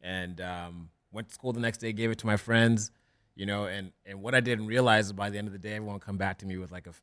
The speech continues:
a story of, like, "Hey, man, like, somebody noticed me 'cause of the bracelet," and I just saw their confidence perk up, or people were inspired by just creating and they wanted to now create. So, um, I saw that as, like, a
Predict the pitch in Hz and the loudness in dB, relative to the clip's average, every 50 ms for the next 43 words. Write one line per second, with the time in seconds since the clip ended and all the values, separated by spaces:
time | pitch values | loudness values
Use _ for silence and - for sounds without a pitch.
0 | _ - - - - 98 98 104 104 95 92 92 90 85 85 82 - - 123 131 | _ -14 -12 -12 -10 -8 -6 -6 -6 -6 -6 -10 -12 -12 -16 -18 -14 -10 -6 -4
1 | 131 107 107 107 107 98 87 - - 110 107 104 101 98 101 101 104 101 - - | -4 -2 -2 -4 -4 -6 -8 -10 -10 -10 -8 -6 -6 -4 -4 -4 -4 -4 -6 -6
2 | 101 90 - 104 92 82 92 85 95 101 107 104 - 101 92 85 98 90 90 92 | -8 -8 -6 -8 -8 -8 -10 -10 -6 -6 -6 -6 -6 -8 -8 -8 -8 -10 -12 -12
3 | 92 - 107 101 95 87 82 - - 95 95 87 90 90 90 87 - - - 90 | -10 -6 -6 -6 -6 -6 -8 -12 -10 -10 -10 -10 -10 -12 -16 -16 -16 -16 -18 -18
4 | 82 - 95 98 95 90 - - 87 87 85 87 82 _ _ _ _ _ _ - | -16 -12 -10 -8 -8 -8 -10 -12 -12 -12 -12 -12 -14 _ _ _ _ _ _ -12
5 | 117 98 117 107 98 92 - - - 95 104 107 107 98 101 92 90 98 95 - | -4 -2 0 0 0 0 -2 -4 0 2 4 4 4 2 0 -2 -4 -8 -12 -14
6 | - - - 98 98 95 101 110 104 104 98 95 92 90 87 92 95 98 98 104 | -18 -20 -14 -8 -6 -4 -2 -2 -2 -2 -2 -4 -4 -6 -6 -6 -6 -6 -6 -6
7 | 98 92 90 92 92 92 95 92 90 - - - 92 90 98 98 95 64 - - | -8 -10 -12 -10 -10 -8 -8 -10 -10 -14 -12 -6 -4 -2 0 -2 -2 -4 -6 -8
8 | - 92 90 90 85 - _ _ _ _ _ _ _ 82 90 90 87 85 85 85 | -6 -4 -4 -6 -6 -8 _ _ _ _ _ _ _ -4 -2 -2 -2 -4 -6 -10
9 | - - 104 101 - 135 135 131 120 107 107 95 98 98 90 - 87 85 85 82 | -12 -10 -6 4 6 8 8 10 8 6 6 2 0 -2 -4 -4 -6 -8 -8 -8